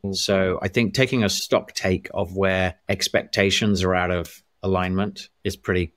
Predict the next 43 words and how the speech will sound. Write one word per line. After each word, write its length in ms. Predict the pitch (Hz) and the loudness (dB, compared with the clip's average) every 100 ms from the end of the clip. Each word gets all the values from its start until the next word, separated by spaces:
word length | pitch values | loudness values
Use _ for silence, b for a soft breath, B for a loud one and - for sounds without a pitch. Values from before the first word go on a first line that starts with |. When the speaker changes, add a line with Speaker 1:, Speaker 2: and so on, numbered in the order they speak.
| - | -6
Speaker 2:
critical. 600 | - 92 95 - 95 98 | -2 -2 -2 -4 -4 0
Once 240 | 110 143 165 | 0 2 2
I 80 | |
understood 400 | 131 113 - 113 | 2 0 2 0
the 80 | 98 | 0
three 300 | 92 110 104 | -2 0 0
tribes 440 | 92 110 101 85 85 | 0 0 0 0 0
at 80 | 98 | 2
Lloyd's, 440 | 98 90 73 - | 4 2 -2 -2
life 240 | 95 90 | -2 -2
became 260 | - 85 90 | -4 -4 -2
a 40 | |
lot 180 | 87 85 | -2 -2
easier. 380 | 90 82 82 - | -4 -2 -6 -6
You 120 | - 87 | -2 -2
got 160 | - | 2
business, 480 | 127 104 110 101 95 | 2 4 4 2 0
technology, 640 | - 107 95 95 92 92 | -4 -2 0 0 0 -2
transformation. 800 | 87 101 95 - 92 85 - 71 - _ - | 0 0 -2 0 -2 0 -4 -6 -10 _ -4
Everyone's 260 | 98 104 | -2 0
got 120 | 95 92 | 0 0
a 40 | |
different 300 | 98 92 95 | 0 0 0
idea 220 | 87 90 | 0 -2
of 60 | 87 | -2
what 180 | 90 - | -4 -4
good 180 | 90 | -2
looks 260 | 90 - - | -2 -4 -4
like. 280 | 76 - _ _ | -4 -6 _ _
Okay, 360 | 226 - 143 190 _ _ - | -4 2 0 0 _ _ -6
we'll 140 | 131 | 0
work 180 | 135 - | 0 0
with 80 | 95 | -2
that. 180 | 78 - | -4 -2
But 340 | 98 101 - | -2 -2 -6
prior 440 | - - 127 123 110 | -4 4 6 6 4
to 160 | - | 0
getting 420 | 92 - 110 107 98 | 0 2 4 4 4
that 160 | 95 | 2
understanding, 760 | 92 92 90 - 113 98 82 85 | 2 0 -2 -2 -2 -2 -4 -4
a 20 | |
lot 180 | 92 - | -4 -2
harder. 400 | 98 90 80 78 | -2 -2 -2 -6